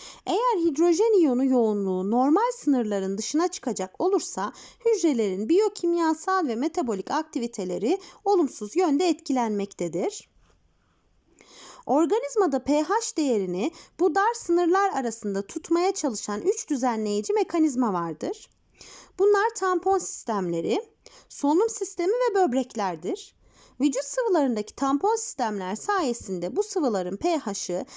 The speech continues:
yedi nokta otuz beş ila yedi nokta kırk beş arasında tutulmaktadır. Tampon sistemler derken kastettiğimiz bikarbonat, fosfat ve protein tampon sistemleri, solunum sistemi deyince de aklımıza gelen şey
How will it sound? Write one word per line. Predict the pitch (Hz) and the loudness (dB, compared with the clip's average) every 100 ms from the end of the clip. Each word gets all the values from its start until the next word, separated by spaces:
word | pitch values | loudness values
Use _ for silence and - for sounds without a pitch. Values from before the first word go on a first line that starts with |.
| - _ | -20 _
yedi | 440 427 | -2 0
nokta | 359 277 - | 0 -2 -2
otuz | 269 359 285 208 | -2 0 -4 -4
beş | 214 - | -4 -6
ila | 175 165 | -6 -2
yedi | 277 381 294 | 0 2 2
nokta | 220 - 180 | -2 -4 -10
kırk | - - - | -6 -8 -6
beş | 196 208 - | -6 -6 -2
arasında | 370 311 - 220 180 190 330 - - - | 0 0 -2 -4 -2 -2 -2 -6 -20 -8
tutulmaktadır. | 370 - 277 220 208 - 180 180 294 453 _ _ _ | -4 0 2 2 -2 -6 -4 -2 -2 -4 _ _ _
Tampon | - 415 381 381 | -2 -2 2 0
sistemler | 359 - - 262 233 214 226 | -2 -6 -4 -2 0 -2 0
derken | 330 285 262 226 | 0 0 -2 -6
kastettiğimiz | 240 311 - 240 226 214 196 202 370 - - _ | -4 -4 -2 -4 -4 -4 -2 0 -2 -4 -18 _
bikarbonat, | 311 - 339 285 311 302 339 - - _ | -4 0 0 0 0 2 0 -4 -20 _
fosfat | 339 330 - 226 - | -2 -2 -2 -6 -4
ve | 370 | -8
protein | - 294 233 247 330 | 0 0 0 0 0
tampon | 339 370 349 359 | 0 -2 0 0
sistemleri, | 339 - - 330 320 311 311 359 - - | 0 -4 -4 0 2 2 0 -2 -8 -12
solunum | - 392 302 | -2 0 2
sistemi | 254 - 220 226 | 0 -4 -4 -2
deyince | 277 302 240 220 | 0 2 2 0
de | 220 | -2
aklımıza | 302 - 240 208 254 | -4 -4 -6 -2 -2
gelen | 285 254 208 | 0 -2 -2
şey | 202 - 339 | -4 -2 0